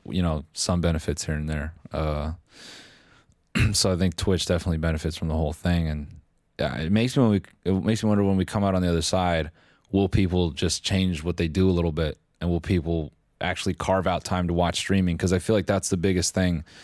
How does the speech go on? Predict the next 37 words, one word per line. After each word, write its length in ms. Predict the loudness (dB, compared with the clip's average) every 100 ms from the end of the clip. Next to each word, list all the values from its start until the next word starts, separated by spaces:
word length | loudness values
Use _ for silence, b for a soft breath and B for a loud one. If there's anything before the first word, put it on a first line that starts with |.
| B B B
for 100 | 0
a 60 |
lot 180 | 2 2
of 100 | 0
people 440 | 0 -2 -2 -10 -8 -2
was 180 | 0
getting 360 | 0 0 2 2
into 320 | 2 0 0
live 280 | 0 2 0
streaming. 540 | -2 0 0 0 -4 -8 b b b b b 0
<clears throat> 280 | 2 2 -2 _
It, 200 | -4 0
like, 260 | 0 0 2
when 140 | 2
you, 140 | 2 2
when 100 | 2
you 80 | 4
tell 180 | 2
someone, 220 | 2 2 2
"Hey, 80 |
you 140 | 4 4
gotta 160 | 4
watch 180 | 4 0
this 140 | -2 -2
guy 100 | 0
on 120 | 0
Twitch," 360 | 0 2 2 0
and 80 |
they're 60 | 2
like, 200 | 2 0
"Why? 500 | -6 0 2 2 0
Like, 240 | 0 0 -2
and, 220 | -4 -2
and 200 | -2 0
when 420 | 0 0 0 -2
and 160 | -2 -2
how?" 500 | -2 -2 -2 -2 -2